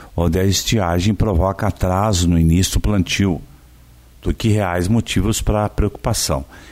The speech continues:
Essa estiagem que se refere essa notícia está mais para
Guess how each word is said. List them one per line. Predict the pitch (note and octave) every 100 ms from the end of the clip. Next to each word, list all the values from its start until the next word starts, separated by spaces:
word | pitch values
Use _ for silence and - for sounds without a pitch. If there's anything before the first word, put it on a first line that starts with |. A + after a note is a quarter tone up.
| - -
Essa | E2+ -
estiagem | G2+ - A2 E2 F#2 G#2
que | - F2+
se | -
refere | D#2 C#2+ - D#2+ D2
essa | - F2
notícia | A2 - G#2 B2 D3+ - - - -
está | F#2+ F2 - F#2+
mais | G2 E2+ E2+
para | - F2+ D2+